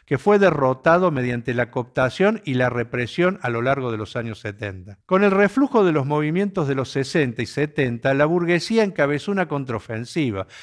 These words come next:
la llamada Revolución Conservadora de Ronald Reagan, y comenzó la avanzada del neoliberalismo que exportaría al resto del mundo a lo largo de los ochenta y los noventa.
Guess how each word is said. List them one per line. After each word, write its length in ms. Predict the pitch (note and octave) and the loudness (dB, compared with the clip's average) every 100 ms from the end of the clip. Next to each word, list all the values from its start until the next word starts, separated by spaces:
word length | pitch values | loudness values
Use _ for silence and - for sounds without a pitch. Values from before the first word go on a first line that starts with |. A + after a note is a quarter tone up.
| - | -2
la 140 | C#3 | 2
llamada 480 | C3+ C#3+ D3+ F#3+ G3+ | 4 4 4 4 4
Revolución 640 | D#3+ C#3 C3 B2+ B2 F3 F3 | 2 0 0 -2 -2 -2 0
Conservadora 840 | E3 B2+ B2+ A#2+ A#2+ C3 E3+ E3+ | -4 -4 -4 0 2 2 2 0
de 100 | A#2 | 0
Ronald 340 | B2 D3+ C#3+ | -2 -2 -2
Reagan, 420 | C#3 G3 A2+ G2 F#2 - - | 2 2 2 -2 -8 -16 -8
y 120 | E3 | -4
comenzó 600 | - F#3 F#3+ F#3+ - G3 | 2 2 4 0 2 2
la 120 | G3 | 4
avanzada 540 | D3 D3 D3+ - F#3+ F3+ | 4 4 0 0 2 4
del 220 | C#3+ C#3+ | 2 0
neoliberalismo 1040 | F3 F#3+ E3 D#3+ E3 F#3 D#3 C#3+ D3+ E3+ - - | 0 2 2 2 4 4 4 0 -2 -4 -8 -6
que 120 | - | 0
exportaría 720 | D#3+ - F3 E3 F3+ F#3 A3 F#3 | 0 2 0 2 4 4 4 4
al 60 | |
resto 360 | D3+ F3+ - D#3+ | 2 -2 0 0
del 120 | F3 | 0
mundo 260 | D#3+ E3 E3+ | 0 0 0
a 40 | |
lo 120 | C#3 | 2
largo 260 | D3 C#3+ B2+ | 2 2 0
de 60 | |
los 220 | B2 A#2 B2+ | -4 -6 -6
ochenta 440 | A#2 F#3 G3+ F3+ | -4 -2 -2 -2
y 60 | A#2+ | -4
los 160 | G2+ | -4
noventa. 560 | G#2+ G#2 F#2+ F#2 - | -4 -6 -6 -10 -18